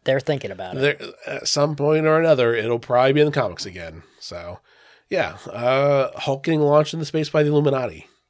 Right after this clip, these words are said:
Speaker 2: That, that's one of my top ones.
Speaker 1: All right. Um, my next one was, uh, Hal Jordan when he, uh, when Mongul nuked Coast City, pretty much, and it allowed Hal Jordan to finally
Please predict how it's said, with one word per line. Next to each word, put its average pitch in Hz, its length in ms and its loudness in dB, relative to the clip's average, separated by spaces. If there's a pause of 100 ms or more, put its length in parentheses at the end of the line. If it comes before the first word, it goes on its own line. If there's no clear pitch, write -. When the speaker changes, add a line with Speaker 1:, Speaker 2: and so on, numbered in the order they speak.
(300)
Speaker 2:
That, 90 200 -12
that's 110 460 -10
one 123 200 -6
of 120 60 -4
my 107 160 -6
top 92 260 -12
ones. 85 340 -16 (160)
Speaker 1:
All 247 120 -12
right. 143 300 -10 (340)
Um, 127 460 -4
my 180 160 -2
next 226 300 0
one 180 160 -2
was, 143 200 -2
uh, 127 220 2
Hal 165 260 2
Jordan 135 500 -4 (220)
when 123 200 -10
he, 120 460 -8
uh, 110 400 -4 (100)
when 135 180 -4
Mongul 147 600 -2 (640)
nuked 151 400 -2
Coast 151 340 -2
City, 160 240 -2
pretty 165 220 -6
much, 165 420 -10 (140)
and 127 520 -8
it 131 240 -6
allowed 127 500 0
Hal 135 180 -2
Jordan 127 380 -6
to - 80 -14
finally 117 460 -8